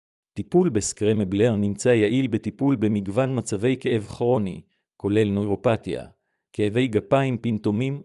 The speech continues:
וכאבי גב כרוניים. לסיכום, מדע הרפואה מתקדם כל הזמן, וכתוצאה מכך מתפתחים טיפולים חדשים המציעים תקווה ותוצאות משופרות למטופלים.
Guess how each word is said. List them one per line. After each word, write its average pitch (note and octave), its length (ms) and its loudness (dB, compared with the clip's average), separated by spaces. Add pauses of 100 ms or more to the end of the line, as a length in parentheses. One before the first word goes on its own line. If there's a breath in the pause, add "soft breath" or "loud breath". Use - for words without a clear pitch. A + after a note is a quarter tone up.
וכאבי A#2+ 440 0
גב A2+ 260 2
כרוניים. F#2 680 -4 (1040)
לסיכום, E2+ 640 -4 (1040)
מדע G#2 280 0
הרפואה A2 520 0
מתקדם A2 560 0
כל B2+ 240 0
הזמן, F2+ 460 -4 (440)
וכתוצאה A2+ 500 -2
מכך B2+ 400 0
מתפתחים B2 580 -4
טיפולים A#2 480 -2
חדשים A#2+ 480 -4
המציעים A2+ 460 -2
תקווה A2+ 500 -2
ותוצאות G#2 580 -2
משופרות C3+ 720 -2
למטופלים. G2 760 -4